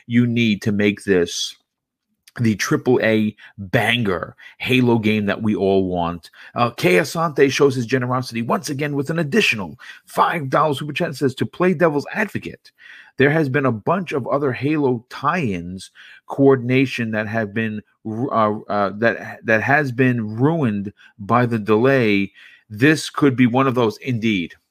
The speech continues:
Indeed. Uh, it certainly can be one of those. Uh, maybe this is something that was gonna come, uh, you know, almost a, a year from now. I,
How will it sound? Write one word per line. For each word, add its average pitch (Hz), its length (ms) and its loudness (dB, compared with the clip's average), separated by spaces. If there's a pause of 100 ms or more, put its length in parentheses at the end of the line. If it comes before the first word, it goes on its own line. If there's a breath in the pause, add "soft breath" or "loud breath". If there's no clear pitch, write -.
(160)
Indeed. 110 1000 0
Uh, 87 60 -6
it 98 280 -2
certainly 120 420 0
can 113 320 -2
be 107 120 0
one 98 220 -4
of 92 80 -6
those. 98 460 0
Uh, 90 340 2
maybe 104 240 0
this 104 200 -4
is 104 80 -8
something 107 260 -8
that 101 160 -8
was 107 140 -4
gonna 104 220 -6
come, 104 480 -4 (460 loud breath)
uh, 95 420 6 (160)
you 113 140 2
know, 98 100 4
almost 104 600 2
a, 104 300 -2
a 101 40 2
year 117 420 2
from 117 240 -4
now. 135 340 2
I, - 360 -6